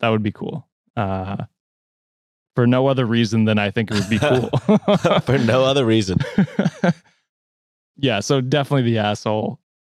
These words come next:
Speaker 1: I, I hope they picked a different name. I have no other
Speaker 2: It sounds like they
Speaker 1: <laughs> concept.
Speaker 2: didn't. They seem, uh, well, m-, maybe, did they get roasted in the comments?
Speaker 1: Uh, I would imagine so. I try to avoid the comments before we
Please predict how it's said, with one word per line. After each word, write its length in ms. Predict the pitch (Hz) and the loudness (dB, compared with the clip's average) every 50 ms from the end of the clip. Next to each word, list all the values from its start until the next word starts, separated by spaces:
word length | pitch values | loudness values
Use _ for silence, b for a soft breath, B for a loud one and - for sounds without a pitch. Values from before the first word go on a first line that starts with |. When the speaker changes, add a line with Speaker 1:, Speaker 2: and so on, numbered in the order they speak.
| _ _ _ _ _ _ _ - | _ _ _ _ _ _ _ -10
Speaker 1:
I, 120 | - 120 - - | -10 -10 -10 -10
I 140 | - 107 101 | -10 -10 -8
hope 240 | 92 - 123 117 - | -4 -4 -4 -4 -4
they 120 | 110 101 | -6 -6
picked 200 | - 110 - - | -6 -6 -10 -10
a 20 | - | -10
different 280 | - 113 - - 113 | -12 -10 -8 -8 -8
name. 180 | 120 120 117 - | -8 -8 -6 -4
I 120 | - 131 120 | -2 -2 -2
have 140 | 123 120 123 | 0 0 0
no 200 | 123 117 110 110 | 0 2 2 0
other 200 | 110 110 120 123 | -2 0 0 0
Speaker 2:
It 100 | 135 127 | 0 0
sounds 320 | - - 160 196 233 233 | 0 0 0 0 0 0
like 140 | 269 208 185 | 0 0 2
they 60 | 165 | 2
Speaker 1:
<laughs> 60 | 131 | 0
concept. 60 | 110 | 2
Speaker 2:
didn't. 300 | 107 113 123 110 92 82 | 0 0 0 0 -2 -2
They 120 | 90 104 120 | -2 -2 0
seem, 260 | - - 151 147 - - - | 0 0 0 0 0 -2 0
uh, 120 | 123 127 | 0 2
well, 360 | 127 135 139 147 147 143 - 104 | 4 4 2 2 0 -2 -6 -10
m-, 140 | 123 127 - _ _ _ | -12 -14 -14 _ _ _
maybe, 400 | - 123 131 143 151 151 143 127 | -6 -2 0 2 2 4 2 2
did 200 | 110 101 101 113 | 0 0 0 2
they 120 | 113 120 127 | 2 2 2
get 160 | 135 135 110 | 0 0 -2
roasted 500 | 95 90 98 101 117 123 - - 127 123 | -2 0 2 2 2 0 0 -2 -2 0
in 80 | 120 117 | 0 0
the 80 | 107 | 0
comments? 520 | - 110 107 110 123 139 139 - - - _ _ _ _ _ _ _ _ _ _ _ _ _ _ _ _ _ - | 0 -2 -2 0 -2 -2 -4 -6 -12 -20 _ _ _ _ _ _ _ _ _ _ _ _ _ _ _ _ _ -2
Speaker 1:
Uh, 600 | 135 131 135 139 139 139 139 143 143 139 131 117 - _ _ _ - | 0 0 2 2 2 2 4 4 2 2 0 -2 -6 _ _ _ -4
I 120 | 143 143 143 | -2 0 0
would 100 | 139 135 | 2 2
imagine 380 | 123 113 104 110 110 107 101 | 2 2 0 0 -2 -4 -4
so. 220 | 101 117 113 110 110 | -2 0 2 2 2
I 160 | 120 127 131 | 2 0 0
try 260 | 131 127 - 147 131 135 | -2 -2 -2 -2 0 0
to 60 | 131 | -2
avoid 280 | 117 104 110 107 104 | -2 -2 -2 -2 0
the 60 | 110 110 | -2 -2
comments 460 | - 127 120 123 123 120 - - _ _ | 0 0 2 2 2 0 -2 -4 _ _
before 280 | - 113 - 120 113 110 | -6 -4 0 0 0 2
we 320 | 110 113 110 113 117 107 | 2 2 2 0 0 -2